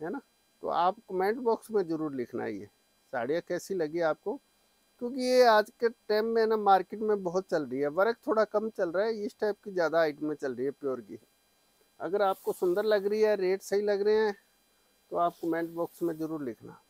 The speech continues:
और अगर, अगर अभी तक आपने channel को subscribe नहीं किया, वो भी ज़रूर कीजिए आप, और वीडियो अच्छी लगे तो like share भी ज़रूर करें। ये देखिए, ये है blouse इस साड़ी का, बहुत सुंदर है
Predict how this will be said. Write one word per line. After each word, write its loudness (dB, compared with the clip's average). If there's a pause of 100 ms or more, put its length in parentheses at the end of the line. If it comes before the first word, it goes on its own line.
(840)
और -4
अगर, 0
अगर 0
अभी -2
तक -4
आपने 0
channel 0
को 0
subscribe -4
नहीं 2
किया, 2
वो 0
भी -4
ज़रूर -4 (100)
कीजिए -4
आप, 0 (560)
और -8
वीडियो 2
अच्छी -2
लगे 2
तो -2
like 2
share -2
भी -6
ज़रूर -6
करें। -6 (200)
ये -2
देखिए, -6 (840)
ये 0
है -4
blouse 0
इस -12
साड़ी -10
का, -20 (680)
बहुत -6
सुंदर -2
है -2